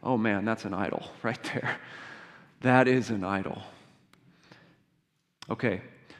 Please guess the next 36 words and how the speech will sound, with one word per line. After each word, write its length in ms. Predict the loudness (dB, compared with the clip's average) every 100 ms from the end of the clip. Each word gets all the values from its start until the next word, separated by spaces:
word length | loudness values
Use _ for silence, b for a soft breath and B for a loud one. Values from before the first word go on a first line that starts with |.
| b
so 160 | -2 6
now 180 | 10
we're 80 | 10
gonna 180 | 12 12
move 280 | 12 10 10
now 180 | 8 8
to 120 | 4
the 80 | -4
contrast. 840 | 2 2 2 2 0 0 -6 -14 -16 -20 _ _ _ b b b b b b _ _ _
What, 540 | 0 10 10 10 0 -16 -10
you, 340 | -2 2 8 8
you 180 | 10 12
may 160 | 12
not 760 | 12 12 12 12 8 -2 -4 8
love 380 | 12 12 10
money 300 | 6 6 6
more 200 | 4 4
than 120 | 4 10
God. 220 | 10 12
You 80 | 10
may 180 | 12
actually 420 | 12 10 6 6 10
love 260 | 10 12
God 320 | 12 12 12
more 220 | 12 10 10
than 120 | 10
money, 340 | 12 12 10
and 140 | 10 8
if 120 | 6
so, 400 | 6 12 12 10 B B
this 180 | 8 8
is 160 | 6
a 60 | 4
time 340 | 8 8 10
to 80 | 8
celebrate. 640 | 8 10 10 8 4 -2